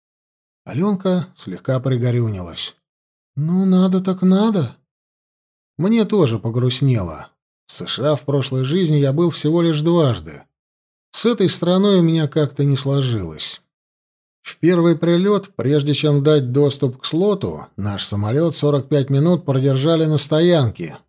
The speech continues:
Потом при прохождении погранконтроля четверо из пяти пограничников-негров — идут они в жопу со своей политкорректностью — встали и пошли обедать,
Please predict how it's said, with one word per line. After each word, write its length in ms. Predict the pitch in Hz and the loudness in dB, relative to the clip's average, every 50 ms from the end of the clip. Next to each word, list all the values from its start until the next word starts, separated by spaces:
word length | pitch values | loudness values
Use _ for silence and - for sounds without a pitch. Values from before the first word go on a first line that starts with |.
| _ | _
Потом 400 | _ 82 85 - - 190 202 190 | _ -12 -10 -4 -2 0 0 0
при 140 | 190 147 131 | 0 0 -2
прохождении 680 | 120 120 120 117 - 127 123 117 123 165 185 185 180 170 | 0 -2 -4 -2 -2 -2 -4 0 0 2 4 4 4 2
погранконтроля 1120 | 147 - 127 120 127 147 165 175 165 160 175 165 151 135 - 143 151 156 151 143 139 131 | 2 0 -2 -2 0 0 2 0 0 0 0 0 0 0 2 2 4 4 4 4 2 0
четверо 540 | 127 - - 147 151 139 - 143 131 131 135 | 0 -2 0 0 0 2 2 0 0 0 0
из 100 | 127 127 | -2 -2
пяти 300 | - 139 131 123 147 139 | -2 -4 -2 0 -2 -2
пограничников-негров — 1500 | 117 123 120 127 131 131 139 147 151 143 - - 123 113 - 110 101 - 120 151 180 196 185 156 135 117 - - - - _ _ _ _ _ _ _ _ _ _ _ _ _ _ | 0 -2 -2 0 0 0 2 2 2 2 2 0 -2 -4 -2 -4 -4 -2 0 2 2 2 2 2 0 -2 -4 -6 -10 -16 _ _ _ _ _ _ _ _ _ _ _ _ _ _
идут 480 | 151 156 147 139 139 127 107 95 - 117 | -4 -4 -4 -4 -4 -4 -6 -4 -6 -2
они 240 | 117 127 131 123 | 0 0 0 0
в 100 | 113 104 | 0 -4
жопу 440 | 98 95 92 95 127 139 113 - 107 | -6 -10 -8 -4 -4 -4 -4 -4 -6
со 160 | 107 - 117 | -6 -6 -4
своей 380 | 113 - 120 120 127 139 131 117 | -4 -4 -4 -2 -2 0 0 -2
политкорректностью — 1200 | 117 - 123 123 127 120 127 - 139 135 139 143 131 - - 117 107 - - - 95 90 80 - - _ _ _ _ _ _ _ _ | -2 -2 -2 -2 -2 -2 -2 -2 0 2 2 2 0 0 -2 -4 -6 -6 -8 -8 -10 -12 -12 -12 -18 _ _ _ _ _ _ _ _
встали 460 | - - - - 214 240 254 240 208 | -8 -6 -2 0 2 2 4 4 4
и 40 | 185 | 4
пошли 360 | 156 160 151 143 - 196 240 | 4 2 -2 -2 -2 -2 0
обедать, 680 | 262 240 185 147 151 190 220 180 143 127 - - - | 2 2 2 2 2 2 2 2 0 -2 -4 -10 -14